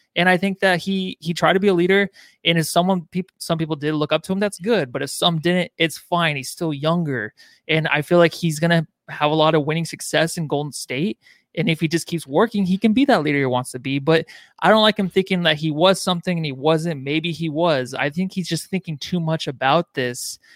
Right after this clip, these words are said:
And I think that he was a leader in the way of leading the Suns and the fans out of the dirt. And he did a great job by that.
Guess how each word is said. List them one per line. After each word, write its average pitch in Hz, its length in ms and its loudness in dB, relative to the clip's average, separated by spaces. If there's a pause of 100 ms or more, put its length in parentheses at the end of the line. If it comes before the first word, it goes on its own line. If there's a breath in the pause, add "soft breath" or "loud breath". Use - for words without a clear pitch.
(180 soft breath)
And 156 100 0
I 151 80 2
think 175 220 -2
that 156 160 2
he 175 220 -6
was 165 260 2
a 175 40 -2
leader 165 220 0
in 160 80 -2
the 151 80 -4
way 143 220 0
of 135 180 -4
leading 165 240 -6
the 151 80 -6
Suns 156 560 -4
and 165 180 -2
the 175 60 0
fans 170 680 -2 (380 soft breath)
out 160 200 2
of 170 200 0
the 175 100 -4
dirt. 190 380 -2
And 151 440 -6
he 165 220 -4
did 165 160 4
a 165 60 6
great 170 320 2
job 175 240 4
by 165 160 2
that. 135 280 -2